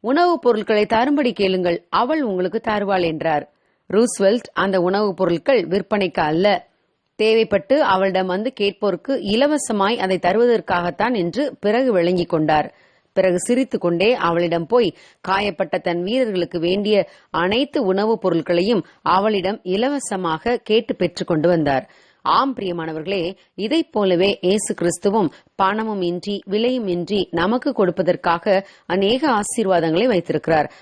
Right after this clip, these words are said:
ஆனால் இயேசு தம்மை விசுவாசித்து தம்மிடம் கேட்பவர்களுக்கு அதை இலவசமாக தருகிறார் என்று அறியாமல் இருப்பதால் அநேக நன்மைகளை பெற்றுக்கொள்ளாமல் இருக்கிறோம். அதில் மிக பிரதானமான நன்மை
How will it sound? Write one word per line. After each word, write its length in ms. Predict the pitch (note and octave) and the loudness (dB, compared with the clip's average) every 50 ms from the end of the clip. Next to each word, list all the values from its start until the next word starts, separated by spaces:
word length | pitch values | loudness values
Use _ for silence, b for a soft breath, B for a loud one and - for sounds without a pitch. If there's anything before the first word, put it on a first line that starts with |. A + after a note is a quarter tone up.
| B B | B B
ஆனால் 440 | - D#3 E3 F3+ G3 A3 A3+ - - - | -2 0 2 2 2 2 2 0 -2 -4
இயேசு 640 | E3+ F3 F#3 G#3 A3+ - - - F3+ A3 C4 B3+ - | -2 0 0 0 0 -2 -2 0 0 0 0 -2 -2
தம்மை 300 | - F#3 F3+ G3 F#3+ F3 | -2 -2 0 0 0 0
விசுவாசித்து 840 | E3+ G#3+ - - - C#4+ C4+ C4 B3 - G#3 D#3 - G3 F#3+ F#3+ - | -2 -2 -4 -2 0 0 0 0 0 -4 -6 -4 -2 0 0 0 -2
தம்மிடம் 480 | - G3+ F#3+ G#3+ A#3+ B3+ C#4+ C#4 B3+ - | -2 -2 0 0 0 0 0 0 0 0
கேட்பவர்களுக்கு 800 | - A3 A3+ A3+ - A3 G3+ F#3 F#3 F3 D#3+ - - A#3 G3 E3 B B B B | 0 0 0 0 0 2 2 4 2 2 0 0 0 0 0 0 B B B B
அதை 340 | B - F#3 G3+ G3 G3 F#3 | B -2 -2 0 0 -2 -4
இலவசமாக 760 | - G3 A3+ B3+ D4 D4+ D#4 B3+ - A#3+ G#3 F3 F3 E3+ A3+ | -4 -4 -4 -4 -4 -4 -6 -8 -8 -8 -6 -6 -6 -6 -8
தருகிறார் 500 | A#3 - G3 F3 E3+ F3+ F3 G3 F#3+ F3+ | -8 -6 -4 -4 -4 -4 -2 0 2 2
என்று 260 | E3+ E3 E3 D#3 F3 - | 2 0 -2 -2 -4 -4
அறியாமல் 500 | - D#3+ F3 G3 G#3 A3+ A#3+ B3+ B3+ A3+ | -2 -2 -2 0 0 0 0 0 0 0
இருப்பதால் 500 | F#3 D#3+ - F#3+ F3 A3 G#3 F3 D3 B B B B B B | 0 0 -2 0 0 2 2 0 0 B B B B B B
அநேக 460 | - E3+ F#3+ G3+ A3+ C4+ D#4 D4 E4+ | -4 -2 -2 0 0 0 0 0 0
நன்மைகளை 560 | C#4 G#3+ F#3 F#3+ G3+ G#3 A3+ G#3 G3 F#3+ F#3 - | 0 0 -2 -2 -2 -2 -2 0 0 -2 0 -2
பெற்றுக்கொள்ளாமல் 720 | A3 G#3+ - - D#4 - - A3 F#3 E3+ D#3+ F#3 A#3 C4 | -4 -4 -4 -6 -6 -2 0 0 2 2 2 0 0 0
இருக்கிறோம். 440 | A3 E3+ D#3+ - E3+ E3+ E3 D3+ D3 B B B B | 0 0 -2 0 0 2 2 0 -2 B B B B
அதில் 380 | - - G#3+ C4+ D4+ D4+ C#4+ - | -2 -2 0 0 0 -2 -2 -4
மிக 360 | A#3 A3+ B3+ B3 E4+ F4 F4 | -6 -6 -2 -2 -2 -4 -2
பிரதானமான 720 | - C4 B3+ A#3+ B3 C4 C4+ C#4 C4+ C4 B3 A#3 A#3 A#3 | -2 -2 -2 0 0 0 0 -2 -2 -2 -2 -2 -4 -4
நன்மை 520 | A#3 G#3 E3+ E3 E3+ F#3 G#3 G3 F3+ G3+ | -2 -2 -2 -2 -2 -2 0 0 0 -2